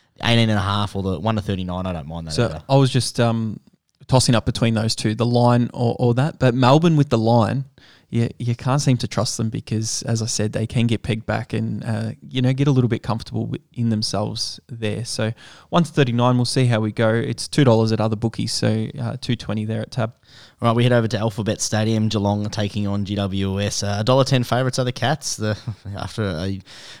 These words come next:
Speaker 1: pretty, um, pretty lacklustre performance last week, seven dollars outsiders G W S, um, pegged with a couple of injuries, minus forty-one and a half is a huge line, I think.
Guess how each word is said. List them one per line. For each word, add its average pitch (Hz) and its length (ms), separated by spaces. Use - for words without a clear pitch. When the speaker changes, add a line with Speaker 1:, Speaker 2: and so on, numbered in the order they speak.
Speaker 1:
pretty, 107 400
um, 90 400
pretty 107 180
lacklustre 104 500
performance 104 480
last 107 260
week, 98 160
seven 120 260
dollars 107 360
outsiders 101 560
G 104 120
W 95 320
S, - 280
um, 98 320
pegged 104 280
with 101 180
a - 20
couple 95 220
of 98 80
injuries, 101 320
minus 120 260
forty-one 110 800
and 101 120
a 87 40
half 92 360
is - 80
a - 40
huge 101 440
line, 87 260
I 92 100
think. 92 300